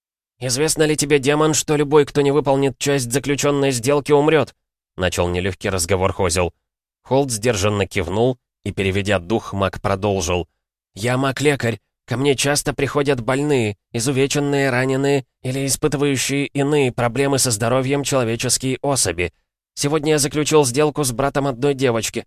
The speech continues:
она смертельно больна». «При чем тут я?» — не выдержал Холд, теряя терпение. «Да слушай», — настоял Хозел. «Итак, я заключил сделку, согласно которой должен вылечить больного ребенка на смертном одре.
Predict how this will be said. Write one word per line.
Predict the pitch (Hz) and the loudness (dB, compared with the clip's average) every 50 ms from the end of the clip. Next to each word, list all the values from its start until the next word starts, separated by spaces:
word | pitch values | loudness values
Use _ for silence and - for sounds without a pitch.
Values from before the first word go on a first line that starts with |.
| _ - | _ -12
она | 107 110 120 113 | -8 -6 -2 -2
смертельно | - - 123 123 117 - - 123 113 113 117 | -2 0 0 -2 -2 -2 -2 -4 -2 -2 -4
больна». | 110 104 123 123 120 117 110 95 80 - _ _ _ _ _ _ _ _ _ _ _ _ _ _ _ | -2 -2 -2 -2 0 0 -2 -2 -4 -6 _ _ _ _ _ _ _ _ _ _ _ _ _ _ _
«При | - 80 80 | -10 -8 -6
чем | 78 - 92 87 101 95 87 | -4 -2 0 0 0 -2 -2
тут | - 92 82 - 92 | -6 -8 -6 -6 -4
я?» — | 85 82 87 82 58 - - _ _ _ _ _ _ | -2 0 0 -2 -2 -4 -10 _ _ _ _ _ _
не | - 80 85 | -6 -4 -2
выдержал | 87 92 87 92 87 82 90 90 85 | -2 -2 -2 -2 -2 0 0 -2 -2
Холд, | - - 113 113 - _ - | 0 0 0 0 -2 _ -6
теряя | - 101 95 87 90 | -4 -2 0 0 -2
терпение. | 92 - 101 95 - - 95 90 87 87 85 - _ _ _ _ _ _ - | -2 -4 -4 -4 -4 -4 -4 -2 -2 -4 -6 -6 _ _ _ _ _ _ -6
«Да | 110 127 120 | -4 -2 0
слушай», — | - 143 165 160 127 - 113 107 95 - | 0 0 0 -2 -2 -2 -4 -6 -6 -6
настоял | 90 87 - - 87 85 85 87 82 | -6 -4 -4 -2 -2 0 0 0 -2
Хозел. | - 90 87 85 95 92 90 - _ _ _ _ _ _ _ _ | -2 -4 -4 -2 -2 -2 -4 -4 _ _ _ _ _ _ _ _
«Итак, | - 120 - - 123 139 147 - _ _ _ _ _ _ _ _ _ | -12 -10 -4 -2 -2 -2 -2 -4 _ _ _ _ _ _ _ _ _
я | - 101 131 139 139 | -8 -4 -4 -2 0
заключил | 123 139 123 131 139 135 - 147 139 135 | -2 -2 -2 -2 -4 -2 0 0 0 0
сделку, | 123 113 120 165 170 156 131 - 127 110 _ _ _ - | 0 0 0 0 0 0 0 -2 -4 -6 _ _ _ -10
согласно | - - 120 113 139 - - - 135 | -6 -4 0 2 2 2 2 0 -2
которой | - 135 127 - 143 143 139 | -2 -2 0 0 0 0 2
должен | 123 139 143 139 123 139 139 | 2 2 2 2 2 0 -2
вылечить | 139 165 160 147 123 - 131 123 | 0 0 0 0 0 0 -2 -2
больного | 110 110 123 123 127 135 127 | 0 -2 0 0 0 0 0
ребенка | 127 123 117 113 127 135 139 131 - 143 | 0 0 0 0 0 -2 -2 -2 -4 -2
на | 143 143 | -2 0
смертном | 131 - 127 127 123 110 - 127 127 127 - | -2 0 -2 -2 -4 -2 -2 -2 -2 -2 -2
одре. | - 127 120 143 147 123 101 | -4 -4 -2 0 0 0 -2